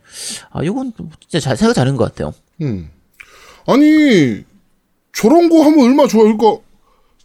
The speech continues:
Speaker 2: 마이크로소프트 사장이, 코리아 사장이 유종이잖아, 이런 양반이.
Speaker 1: 네.
Speaker 2: "야, 에스아이케이, 이번에 피파 이공 나왔는데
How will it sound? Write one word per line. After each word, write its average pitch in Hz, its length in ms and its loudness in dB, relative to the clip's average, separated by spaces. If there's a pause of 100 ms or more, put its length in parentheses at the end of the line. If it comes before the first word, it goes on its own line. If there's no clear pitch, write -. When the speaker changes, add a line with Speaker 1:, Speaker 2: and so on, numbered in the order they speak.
(280)
Speaker 2:
마이크로소프트 294 560 0
사장이, 311 640 2 (460)
코리아 202 440 2 (760)
사장이 277 680 0 (1080)
유종이잖아, 170 840 2
이런 180 180 0
양반이. 175 300 2
Speaker 1:
네. 98 160 -4 (1080)
Speaker 2:
"야, 160 280 2
에스아이케이, 170 880 0 (960)
이번에 185 420 2
피파 - 380 0
이공 196 240 2
나왔는데 139 540 2